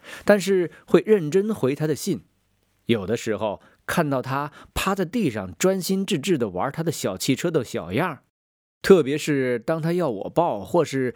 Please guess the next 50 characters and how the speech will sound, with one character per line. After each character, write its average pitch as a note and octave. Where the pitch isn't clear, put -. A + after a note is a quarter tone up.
把 D#3
脑 A#2
袋 A#2
往 A2+
我 A2
怀 G#2+
里 E3+
拱 C#3
的 -
时 F#2
候， A#2
我 E3
就 D#3+
知 D#3+
道 C#3+
他 E3+
仍 C3+
旧 E3
是 C3+
个 G#2+
小 F#2
孩 D#2+
子， G2+
他 C3
还 B2
不 A#2+
明 G2
白 B2
爱 E3+
情 A2
到 C3
底 D#2+
是 C#3+
什 D2
么。 G#2+
我 C#3+
找 G#2
出 C3
一 A#2
个 G#2+
挺 D#3
好 G2+
看 D3+
的 B2
纸 F2+
盒 F#2+
子， D3
让 D#3+
儿 C3+
子 E3